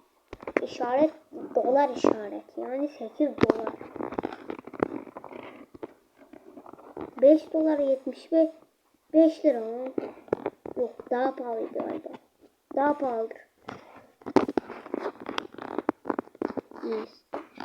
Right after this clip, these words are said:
Kanka ben bir tane de araba alacağım ya. Baltaya ne gerek var? Baltaya ne gerek var? Ben, ben araba alıyorum. Verin bana araba. Tır da alabiliyoruz bu arada.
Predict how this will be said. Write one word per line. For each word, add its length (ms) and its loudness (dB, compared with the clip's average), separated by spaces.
Kanka 340 -2
ben 220 -2
bir 60 -6
tane 400 -8
de 80 -6
araba 380 -4
alacağım 520 -4
ya. 220 -8
Baltaya 380 2
ne 120 6
gerek 320 0
var? 120 -6
Baltaya 420 2
ne 120 8
gerek 380 2
var? 100 -6
Ben, 220 -6
ben 140 2
araba 340 4
alıyorum. 460 2
Verin 380 4
bana 220 0
araba. 380 -8
Tır 200 -4
da 100 8
alabiliyoruz 760 2
bu 80 -6
arada. 360 -6